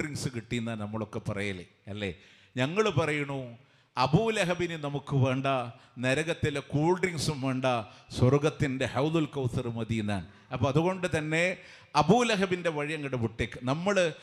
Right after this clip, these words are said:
സത്യം പറഞ്ഞാൽ ഇത് ആഘോഷ ആളുകളുടെ ലിസ്റ്റ് ഇങ്ങനെ എടുത്ത് പരിശോധിക്കുമ്പോഴേ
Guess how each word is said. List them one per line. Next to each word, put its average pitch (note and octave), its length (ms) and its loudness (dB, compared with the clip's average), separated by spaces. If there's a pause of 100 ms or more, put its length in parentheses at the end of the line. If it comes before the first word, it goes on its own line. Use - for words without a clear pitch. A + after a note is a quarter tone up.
(280)
സത്യം F#3+ 400 0
പറഞ്ഞാൽ D3+ 360 -2
ഇത് C#3 80 -4 (120)
ആഘോഷ C#3+ 280 -2 (180)
ആളുകളുടെ B2 440 -4 (180)
ലിസ്റ്റ് - 340 -4
ഇങ്ങനെ C3+ 240 -2
എടുത്ത് A#2 240 -4
പരിശോധിക്കുമ്പോഴേ G#2 840 -4